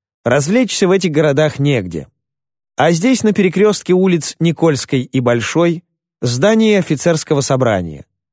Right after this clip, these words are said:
Двухэтажное, с открытой верандой, с гостиной, где проходят балы, музыкальные вечера, неплохая бильярдная, столовая.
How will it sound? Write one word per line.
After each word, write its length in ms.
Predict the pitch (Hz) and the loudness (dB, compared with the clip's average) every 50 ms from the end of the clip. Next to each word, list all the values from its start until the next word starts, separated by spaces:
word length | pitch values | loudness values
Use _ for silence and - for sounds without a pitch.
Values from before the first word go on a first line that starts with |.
| _ _ - 120 | _ _ -10 -4
Двухэтажное, 760 | 123 123 110 - 110 101 - 160 190 214 180 170 180 175 170 160 | -4 -4 -2 -2 -2 0 0 2 2 2 0 0 0 0 0 0
с 80 | - | -2
открытой 440 | 170 165 - - 240 226 - 160 135 | -4 -4 -2 -2 -2 0 0 0 -2
верандой, 600 | 110 113 117 135 170 175 180 170 165 165 156 139 _ _ _ _ - | 0 0 0 2 2 0 0 0 0 0 0 -2 _ _ _ _ -8
с 120 | 120 110 | -6 -4
гостиной, 640 | 110 147 123 110 - - - - 170 190 196 190 170 | -2 0 0 -2 -2 -6 -4 -2 0 0 2 2 0
где 220 | 156 151 143 160 | 0 0 -2 0
проходят 460 | - - 156 - - 123 107 104 98 92 | 0 0 -2 -2 -2 -2 -2 -2 -4 -2
балы, 400 | 92 107 107 110 143 170 180 175 | 0 0 2 2 2 2 2 0
музыкальные 600 | 160 151 131 156 - 202 202 180 160 135 117 110 | 0 0 0 0 0 0 0 0 0 0 0 0
вечера, 600 | 107 104 95 - - 113 120 151 165 170 170 - _ _ _ _ _ _ _ _ - | -2 -2 -4 -2 -2 0 2 2 0 0 -2 -6 _ _ _ _ _ _ _ _ -4
неплохая 420 | 139 147 170 185 - - 233 190 147 | -4 -2 0 0 0 2 0 0 0
бильярдная, 840 | 110 104 98 101 117 143 156 160 156 147 151 151 147 143 135 131 - _ _ _ | 0 -2 -2 0 0 2 2 0 0 -2 -2 0 0 -2 -2 -4 -8 _ _ _
столовая. 800 | - - - - 190 180 160 131 104 92 82 82 76 - - _ | -14 -12 -6 -2 0 0 2 2 0 -2 -4 -6 -10 -12 -14 _